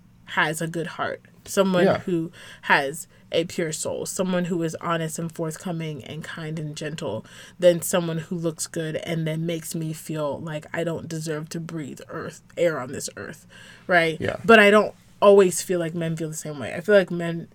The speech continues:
Speaker 1: <laughs> I feel like if you, if you gave them a, a realistic enough robot, if you gave them an ex machina, they'd be straight. <laughs>
Speaker 2: Well, I, I, I think that is part of what happens here, because there's an implication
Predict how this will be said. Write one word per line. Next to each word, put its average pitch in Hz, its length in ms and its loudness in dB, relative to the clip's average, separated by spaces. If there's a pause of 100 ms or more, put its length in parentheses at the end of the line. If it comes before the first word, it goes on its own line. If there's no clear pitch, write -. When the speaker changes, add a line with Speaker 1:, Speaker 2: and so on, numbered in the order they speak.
(200)
Speaker 1:
<laughs> - 260 0
I 185 140 2
feel 202 180 4
like 180 160 2
if 170 140 -6
you, 175 180 -6 (160)
if 165 160 -10
you 196 100 -4
gave 196 220 2
them 180 140 0
a, 165 300 -6
a 170 40 -2
realistic 196 800 4 (320)
enough 185 460 2
robot, 175 560 4
if 170 100 -4
you 202 80 -2
gave 190 160 2
them 175 200 -2
an - 120 -6
ex 190 240 -2
machina, 180 600 -2 (420)
they'd 175 240 4
be 180 100 -2
straight. 160 440 -4 (140)
<laughs> - 540 0
Speaker 2:
Well, 143 280 6 (560)
I, 117 340 0 (100)
I, 127 120 8
I 139 60 10
think 180 260 0
that 151 180 8
is 139 180 6
part 127 400 8
of 117 140 2
what 113 200 0
happens 127 520 4
here, 117 160 2
because 127 300 -6
there's 160 160 2
an 160 140 0
implication 135 880 -2